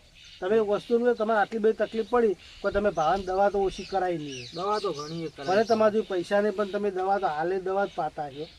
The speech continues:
Speaker 2: હા, તો એ બધું ઈમો ને ઈમો જ વેચ્યું ને તાર. ભાવ
Speaker 1: તો
Speaker 2: આમાં
Speaker 1: પછી
Speaker 2: ભાવ
Speaker 1: વસ્તુ સમજી લો, દવા ને દુવા બે હંગાત કરો, તમને કોઈ વાંધો? એમ કરતા છોકરાને સારું થઈ જાય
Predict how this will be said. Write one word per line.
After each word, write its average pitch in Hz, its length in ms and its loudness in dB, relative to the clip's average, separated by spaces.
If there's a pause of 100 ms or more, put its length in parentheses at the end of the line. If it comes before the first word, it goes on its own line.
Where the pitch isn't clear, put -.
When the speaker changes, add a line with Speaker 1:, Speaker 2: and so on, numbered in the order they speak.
(120)
Speaker 2:
હા, 196 200 -2
તો 202 120 -8
એ 202 100 -2
બધું 170 300 -4
ઈમો 185 240 -2
ને 190 60 -8
ઈમો 202 220 -6
જ 392 60 -8
વેચ્યું 214 340 -6
ને 175 60 -14
તાર. 127 140 -12 (120)
ભાવ 151 260 -2
Speaker 1:
તો 208 60 4
Speaker 2:
આમાં 214 180 2
Speaker 1:
પછી 226 100 0
Speaker 2:
ભાવ 208 180 2
Speaker 1:
વસ્તુ 233 180 0
સમજી 233 120 0
લો, 240 160 4 (200)
દવા 202 300 6
ને 233 80 -2
દુવા 226 260 4
બે 214 140 4
હંગાત 202 380 0
કરો, 220 140 0
તમને 208 300 -2
કોઈ 208 160 0
વાંધો? 165 340 -2 (260)
એમ 233 140 4
કરતા 226 320 2
છોકરાને 214 400 0
સારું 185 280 0
થઈ 233 200 0
જાય 196 200 2